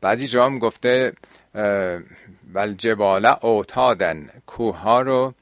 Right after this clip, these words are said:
اوتاد قرار دادیم. اوتاد البته یکی از معانیش میخه. وتد یعنی چیزی که محکم می‌کنه. من اینو بارها توضیح دادم، یه بار که به تفصیل اینو صحبت کردیم.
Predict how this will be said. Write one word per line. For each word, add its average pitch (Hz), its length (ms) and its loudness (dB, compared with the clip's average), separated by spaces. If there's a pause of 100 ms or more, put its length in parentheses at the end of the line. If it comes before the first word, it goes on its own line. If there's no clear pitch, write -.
(420)
اوتاد 117 680 2
قرار 87 360 -2
دادیم. 78 380 -10 (320)
اوتاد 107 560 2
البته 98 360 -6
یکی 127 340 -6
از 98 180 -4
معانیش 90 520 -2 (120)
میخه. 117 400 -4
وتد 101 460 0
یعنی 113 180 -4
چیزی 117 240 -8
که 127 120 -4
محکم 113 440 0
می‌کنه. 80 460 -10 (800)
من 107 320 -6
اینو 131 300 0 (300)
بارها 101 420 0
توضیح 113 500 -6
دادم، 107 300 0
یه 95 120 -2
بار 110 160 -2
که 113 140 -6
به 101 120 -6
تفصیل 117 540 -6
اینو 117 180 -8
صحبت 104 460 -8
کردیم. 104 440 -2